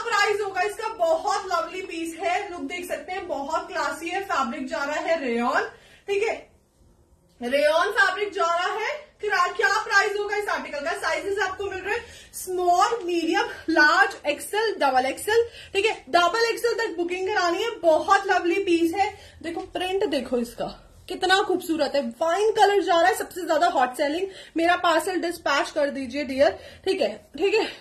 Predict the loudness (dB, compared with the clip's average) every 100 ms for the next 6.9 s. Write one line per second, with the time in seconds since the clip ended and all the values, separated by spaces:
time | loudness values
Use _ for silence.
0 | -20 _ -4 -4 -4 0 2 2 0 2
1 | 0 0 -6 -12 -2 4 4 6 4 4
2 | 0 2 2 0 -4 -6 -4 -4 -4 -6
3 | -10 -10 -8 -8 2 2 2 -2 -2 -2
4 | -2 -2 -2 -2 0 0 0 -4 -4 -6
5 | -2 0 0 0 -2 -2 -4 -6 -8 -10
6 | -16 -6 0 2 2 4 2 2